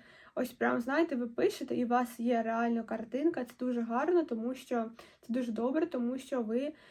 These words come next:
починається в це вірити, а віра — це дуже важливий інструмент такий, який повинен бути в кожної людини. Ми повинні вірити в те, що ми пишемо і говоримо.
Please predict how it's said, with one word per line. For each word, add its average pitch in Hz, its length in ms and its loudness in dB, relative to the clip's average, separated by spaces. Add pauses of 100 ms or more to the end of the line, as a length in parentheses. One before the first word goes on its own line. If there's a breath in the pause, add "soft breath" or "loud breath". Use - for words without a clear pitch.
(200 loud breath)
починається 254 600 0
в 247 40 -4
це 254 340 0
вірити, 233 520 2
а 247 140 0
віра — 247 300 -2 (100)
це 233 60 -2
дуже 226 600 0 (540)
важливий 247 600 2
інструмент 233 600 -2
такий, 320 220 2
який 311 220 2
повинен 285 500 -2
бути 269 320 -2
в - 120 -12
кожної 262 420 -2
людини. 254 380 -2
Ми 240 220 -2
повинні 277 600 -4 (420 loud breath)
вірити 233 360 0
в 202 60 -12
те, 226 120 -4
що 226 140 -6
ми 220 100 -6
пишемо 311 760 4
і 294 320 -4 (140)
говоримо. 208 640 -6